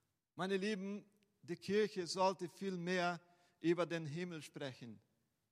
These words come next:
Wenn wir über den schönen Ort sprechen, den wir erreichen möchten, wird die Reise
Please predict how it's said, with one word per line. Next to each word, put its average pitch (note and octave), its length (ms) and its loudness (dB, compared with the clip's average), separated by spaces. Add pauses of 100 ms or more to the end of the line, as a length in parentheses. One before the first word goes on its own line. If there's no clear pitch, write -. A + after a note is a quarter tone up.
(1080)
Wenn F#3+ 260 2
wir A3+ 300 6
über G3+ 500 4 (180)
den G3 240 0
schönen A3 640 6
Ort G3+ 400 4
sprechen, F#3 560 2
den G3 300 -4 (500)
wir F#3+ 560 4 (140)
erreichen F#3+ 920 2
möchten, F3+ 800 0 (540)
wird F#3 480 0
die G3 80 2
Reise G3 840 4